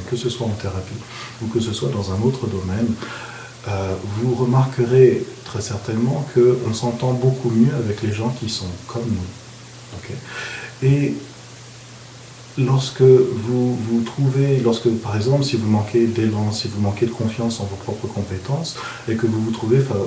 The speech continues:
face à quelqu'un qui est très confiant, ça arrive parfois qu'on se laisse un petit peu charmer par, euh, les, les aptitudes de la personne qui est en face de nous et qui paraît,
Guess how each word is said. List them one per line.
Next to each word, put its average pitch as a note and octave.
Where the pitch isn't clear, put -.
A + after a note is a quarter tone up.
face B2
à G#2+
quelqu'un A2
qui -
est G2
très -
confiant, B2
ça G#2
arrive C3+
parfois -
qu'on G#2
se F#2+
laisse C3
un G2+
petit G2+
peu B2
charmer A2
par, G2
euh, F#2+
les, G2+
les G2
aptitudes C3
de G2
la F#2+
personne A#2+
qui -
est -
en F#2+
face F#2+
de F#2
nous C3
et -
qui -
paraît, A2